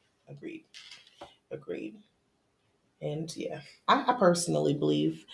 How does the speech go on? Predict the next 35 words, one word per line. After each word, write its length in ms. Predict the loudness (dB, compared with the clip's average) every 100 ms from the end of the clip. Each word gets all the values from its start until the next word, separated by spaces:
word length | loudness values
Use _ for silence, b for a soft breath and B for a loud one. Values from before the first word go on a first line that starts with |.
| B B _ -2
that 420 | 2 0 -2 0
New 140 | 2
Year 220 | 4 6 8
resolutions 600 | 6 4 0 0 -2 -4
are 100 | -4
stupid. 560 | -4 -2 -4 -4 -6 -10 _ _ _ _ _ _ _ _ _ _ _
I 40 | -6
think 200 | -4 0
they're 180 | 0 0
stupid. 560 | 0 -2 2 2 2
I 60 | 2
think 240 | 0 0
that 160 | -2 2
that 260 | 2 4
is 300 | 2 0 -2 -6
stress 920 | -6 -4 -4 0 2 2 2 -4 -4 B B B B 2
invoking. 680 | 4 10 8 8 4 2 2 0 B B -2
I 120 | 2
think 300 | 4 2 2
that 160 | 0
that 240 | 2 2 2
is 340 | 2 0 -2 -4
just 460 | 0 0 0 -4 -4 0
a 100 | 4
way 300 | 4 4 0 -4
to, 380 | -4 -4 -6 -12 _ _ _ _ _ _ 2
not 320 | 6 8 6
only 280 | 4 6 8
that, 200 | 10 10
but 120 | 6
it, 180 | 4 0
it 140 | -2
kinda 280 | 2 2 2
tears 400 | 0 0 2 2
you, 420 | 0 0 -2 -4